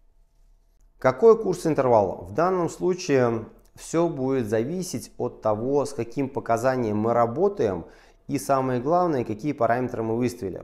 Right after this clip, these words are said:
Потому что я выставлю, если я выставляю минимально рекомендованные параметры интенсивности, реабилитация будет довольно-таки быстрая. И мне нужно делать процедуры почаще и в большем количестве. Интервал,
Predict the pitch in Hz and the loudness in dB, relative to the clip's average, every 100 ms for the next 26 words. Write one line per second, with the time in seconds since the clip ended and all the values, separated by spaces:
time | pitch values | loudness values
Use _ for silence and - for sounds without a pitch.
0 | - - 139 170 - 127 120 156 156 127 | -10 -4 -2 -2 -2 0 0 0 -4 -4
1 | 120 117 131 135 123 123 - 123 135 135 | -2 -2 -2 0 0 -2 0 0 4 4
2 | 110 - 120 127 135 135 127 113 - 113 | 2 -2 -2 0 0 2 2 -2 -2 -4
3 | 123 208 220 147 110 107 110 104 101 101 | 0 2 2 0 0 0 0 -2 -6 -6
4 | 117 117 131 110 92 - 82 - - - | -6 -8 -6 -6 -6 -10 -14 -14 -20 -6
5 | 117 131 135 190 185 180 156 147 143 123 | -2 0 0 2 2 2 -4 0 0 2
6 | 135 151 - 127 147 - 101 90 - _ | 2 0 -4 -2 -4 -2 -4 -4 -12 _
7 | _ _ _ - 147 156 147 143 127 117 | _ _ _ -4 0 2 2 2 0 -4
8 | - 117 123 113 110 107 120 113 104 - | -6 0 2 4 0 -6 -2 -2 0 2
9 | 127 - 117 92 - 160 202 - _ _ | 2 2 0 0 -4 -8 -8 -14 _ _
10 | 139 123 123 170 170 147 143 123 101 - | -2 -2 0 -2 -2 0 0 0 -2 -10
11 | - - - - - _ - 120 139 160 | -16 -18 -20 -20 -20 _ -8 -4 -2 4
12 | 202 196 190 - - | 6 4 0 -8 -18